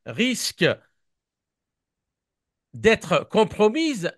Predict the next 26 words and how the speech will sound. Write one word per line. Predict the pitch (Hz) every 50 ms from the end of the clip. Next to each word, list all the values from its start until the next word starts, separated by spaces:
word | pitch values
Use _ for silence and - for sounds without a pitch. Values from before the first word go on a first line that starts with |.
| _ _ _ -
l'hégémonie | 156 220 247 190 143 202 190 185 190 196 196 202 202 -
étant | 202 202 202 208 190 202
encore | 240 247 247 226 196 - -
très | - - 262 269
forte | 262 - 196 175 170 _ _ _ _ _ _ -
et | 160 160
bien | 135 117 175 190 190
ancrée, | 196 190 160 - - 165 175 196 190 _ _ _ _ _ _ _ _ -
avec | 156 156 147 185 185 185 - 117
donc | 139 180 202 190 190 - 160 -
la | 131 131 139 135
capacité | - - 269 262 269 247 220 - 214 175 - 208 180
de | 131 135
saper | 123 - - 185 - - 190 190
les | 170 160 135 110 127
étapes | 117 120 180 180 151 127
de | 117 135
réalisation | 131 143 160 165 151 143 147 127 120 120 110 - 170 175 175 170 _ _ _ _ _ -
de | 113 135
la | 147 139 127
transition | 123 - - 202 190 143 127 127 117 - 151 135 131 - _ _ -
multipolaire. | 135 170 165 - - 127 113 117 104 101 80 73 - _ _ _ _ _ _ _ _ _ _ _ _ _ _ _ _ _ _ _ _ -
Ainsi, | 285 302 277 - - - 113 - _ _ _ _ _ _ _ _ - -
existe-t-il | 302 226 170 214 277 247 - - 262 247 - - 339 349 320 294
une | 247 202 160
possibilité | - 285 269 - - 247 180 135 160 156 151 151 127 - - 117 90 -